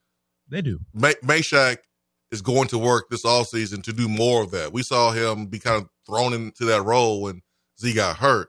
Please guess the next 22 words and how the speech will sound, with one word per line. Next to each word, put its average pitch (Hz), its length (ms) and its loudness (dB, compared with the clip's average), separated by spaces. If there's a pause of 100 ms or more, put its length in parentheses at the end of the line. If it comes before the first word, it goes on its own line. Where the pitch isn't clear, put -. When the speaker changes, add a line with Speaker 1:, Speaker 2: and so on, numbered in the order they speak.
(340)
Speaker 2:
So 117 140 -6
he's 143 140 0
gonna 147 120 0
be 131 80 -2
more 123 180 0
prepared 113 340 0
for 104 120 -8
that. 101 300 -2 (500)
Freddie 135 400 2 (400)
DeLeon 139 1000 2
is 117 160 -6
going 123 340 -2
to 113 80 -6
be 120 160 0
prepared 110 340 0
for - 100 -12
that 110 180 2
because 110 180 -10
he's 110 120 -6
a 92 40 -16
combo 107 340 0
guard. 98 440 0